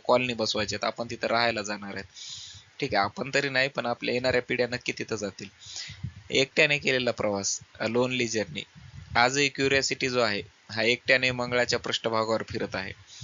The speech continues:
त्याच्यावर धूळ साचली आहे, त्याचे काही भाग जीर्ण झाले असतील, पण त्याचे काम अविरतपणे सुरू आहे. ते कधी स्वतःच्या सेल्फी पाठवते,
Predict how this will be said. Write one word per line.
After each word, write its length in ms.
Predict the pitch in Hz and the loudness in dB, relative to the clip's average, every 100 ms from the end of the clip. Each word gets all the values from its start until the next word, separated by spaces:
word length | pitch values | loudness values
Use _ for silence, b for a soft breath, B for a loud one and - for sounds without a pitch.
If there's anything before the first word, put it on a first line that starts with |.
| B B B - - | B B B -12 0
त्याच्यावर 460 | 120 - 127 123 | 2 4 2 2
धूळ 300 | 113 113 127 | 0 0 0
साचली 420 | 123 120 107 107 98 | 2 0 -2 -4 -4
आहे, 180 | 98 - - B B B - - | -6 -12 -16 B B B -18 -2
त्याचे 260 | 113 - 123 | 0 2 2
काही 260 | 123 123 | 4 2
भाग 180 | 127 123 | 2 0
जीर्ण 440 | 120 110 123 127 | 0 0 0 0
झाले 260 | 123 113 113 | -2 0 0
असतील, 320 | 104 98 98 - - - | -2 -4 -10 -12 -16 -2
पण 260 | 127 127 160 - _ - | 2 2 0 -14 _ -4
त्याचे 240 | 117 127 | 0 0
काम 320 | 123 127 127 123 | 2 2 2 0
अविरतपणे 680 | 120 120 123 117 - 113 110 | 0 2 0 -2 -4 -4 -2
सुरू 220 | 110 101 | -4 -4
आहे. 200 | 92 95 - B B B B - - | -4 -8 -16 B B B B -20 -2
ते 80 | 131 - | -2 2
कधी 280 | 139 147 | 2 4
स्वतःच्या 500 | 147 - 135 131 135 | 2 0 0 0 2
सेल्फी 400 | 127 - 127 123 | 0 2 0 -2
पाठवते, 480 | 127 113 107 101 - | 0 0 0 -6 -6